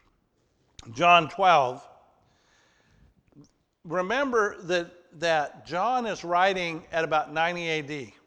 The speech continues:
He's looking back over all, all that he's seen, and he's also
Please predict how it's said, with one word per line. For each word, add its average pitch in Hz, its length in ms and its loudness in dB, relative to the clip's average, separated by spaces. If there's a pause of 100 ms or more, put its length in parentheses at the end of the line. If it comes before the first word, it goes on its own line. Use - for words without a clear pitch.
(440)
He's 202 380 -10
looking 202 640 -6 (140)
back 196 640 0 (1160)
over 175 280 2
all, 180 240 4
all 165 480 0
that 185 180 -8
he's 170 220 -12
seen, 160 640 -10 (280)
and 196 160 -8
he's 180 180 -14 (120)
also 180 800 -2